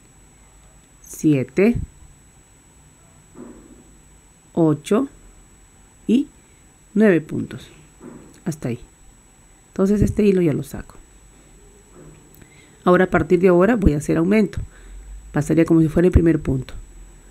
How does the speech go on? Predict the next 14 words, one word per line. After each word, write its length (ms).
Hacemos 440
en 80
el 100
primer 300
punto 500
un 140
punto 260
vareta, 460
un 160
aumento. 460
En 160
el 100
punto 320
dos, 380